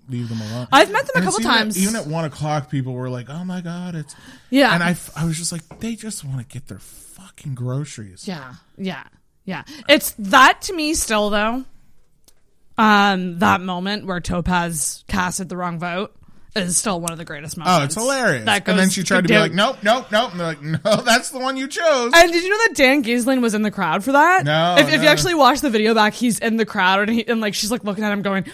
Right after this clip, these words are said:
Speaker 2: like, "What the f-?" And he's like, "I don't know."
Speaker 1: That's your
Speaker 2: <laughs> Like,
Speaker 1: own fucking fault.
Speaker 2: Like, like, 'cause Dan actually does Twitch streams.
Speaker 1: Oh,
Speaker 2: He
Speaker 1: okay.
Speaker 2: plays
Speaker 1: I
Speaker 2: video
Speaker 1: didn't know
Speaker 2: games
Speaker 1: that.
Speaker 2: on
Speaker 1: Oh.
Speaker 2: Twitch. And at the
Speaker 1: Can't
Speaker 2: time,
Speaker 1: watch that
Speaker 2: 'cause
Speaker 1: shit.
Speaker 2: I'm such a Dan fan, he's
Speaker 1: <laughs>
Speaker 2: probably, Dan Giesling's probably m-, my number one.
Speaker 1: Mm-hmm.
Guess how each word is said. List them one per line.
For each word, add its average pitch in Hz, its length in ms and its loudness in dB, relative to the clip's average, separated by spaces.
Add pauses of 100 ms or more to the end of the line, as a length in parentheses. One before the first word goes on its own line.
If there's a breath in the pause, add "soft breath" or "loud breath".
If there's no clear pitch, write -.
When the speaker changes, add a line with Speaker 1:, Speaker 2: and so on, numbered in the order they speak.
(180 loud breath)
Speaker 2:
like, - 160 -16
"What 403 160 -2
the 392 60 -6
f-?" 370 100 -4
And 339 120 4
he's 269 220 2
like, 262 240 2 (220 loud breath)
"I 269 160 4
don't 427 180 6
know." 587 540 8
Speaker 1:
That's - 100 8
your - 100 4
Speaker 2:
<laughs> - 60 4
Like, - 120 2
Speaker 1:
own 170 60 0 (200)
fucking 196 160 -4
fault. 214 340 0 (160)
Speaker 2:
Like, 349 340 4
like, 349 300 2
'cause 311 220 -4
Dan 294 440 0
actually 302 340 -4
does 220 200 -2
Twitch 262 300 -2
streams. 143 580 -10 (180 loud breath)
Speaker 1:
Oh, - 120 2
Speaker 2:
He 302 80 8
Speaker 1:
okay. 262 80 4
Speaker 2:
plays 311 240 4
Speaker 1:
I 233 40 -2
Speaker 2:
video 269 320 4
Speaker 1:
didn't 165 180 -2
know 160 80 -6
Speaker 2:
games 165 140 -12
Speaker 1:
that. - 80 -6
Speaker 2:
on 233 100 0
Speaker 1:
Oh. - 20 -2
Speaker 2:
Twitch. 226 400 0 (220 loud breath)
And 262 100 2
at 262 120 4
the 262 80 -2
Speaker 1:
Can't - 40 -6
Speaker 2:
time, 311 220 4
Speaker 1:
watch - 60 -8
that - 40 -6
Speaker 2:
'cause 294 100 0
Speaker 1:
shit. 262 80 -2
Speaker 2:
I'm 269 140 4
such 269 240 -2
a 262 40 -4
Dan 214 280 -2
fan, 220 180 -2
he's 220 140 0
Speaker 1:
<laughs> - 20 2
Speaker 2:
probably, 254 360 4 (200 loud breath)
Dan 294 380 4
Giesling's 226 400 0
probably 208 220 0
m-, 180 200 -8 (100)
my 196 140 -4
number 175 220 -8
one. - 220 -10
Speaker 1:
Mm-hmm. 139 220 -12